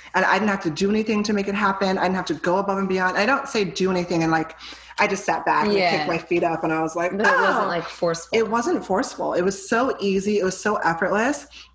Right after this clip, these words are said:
Speaker 1: I think that's the biggest thing, that, like, life doesn't have to be hard.
Speaker 2: Mm.
Speaker 1: We constantly feel like, well, if we're not struggling, if we're not, like, paddling up this, you know, like, that, like, no pain, no gain type of thing.
Speaker 2: Yeah.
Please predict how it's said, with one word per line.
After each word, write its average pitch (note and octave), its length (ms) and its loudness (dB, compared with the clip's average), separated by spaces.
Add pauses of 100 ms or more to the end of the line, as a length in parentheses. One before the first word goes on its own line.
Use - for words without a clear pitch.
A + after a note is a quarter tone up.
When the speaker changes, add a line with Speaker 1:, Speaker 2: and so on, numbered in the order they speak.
Speaker 1:
I F#3+ 80 4
think A#3 140 2
that's A3 200 0
the G#3 40 -4
biggest F#3 300 0
thing, F#3+ 140 0
that, E3+ 100 0
like, D#3+ 160 0
life E3+ 180 2
doesn't F3 200 0
have E3 160 0
to D3+ 100 -4
be D3 100 0
hard. E3 420 0
Speaker 2:
Mm. E3 440 0
Speaker 1:
We F#3 120 2
constantly F3 540 -2
feel F3 180 0
like, D#3+ 240 -2
well, F#3 220 0
if F3+ 140 -2
we're E3+ 60 2
not A#3+ 220 2
struggling, F#3 540 0
if D#3+ 80 -6
we're F3+ 60 0
not, F#3+ 140 0
like, G#3 200 0 (260)
paddling A#3 460 2 (120)
up A#3 260 2
this, A3 260 0
you G#3 140 0
know, G3+ 100 4
like, G3 160 0
that, F#3+ 160 2
like, F#3 140 0
no F3+ 240 2
pain, F3+ 340 0
no E3 220 2
gain D#3+ 320 0
type G#3 240 -2
of A#3+ 180 -4
thing. C4+ 380 2
Speaker 2:
Yeah. D#3 320 -2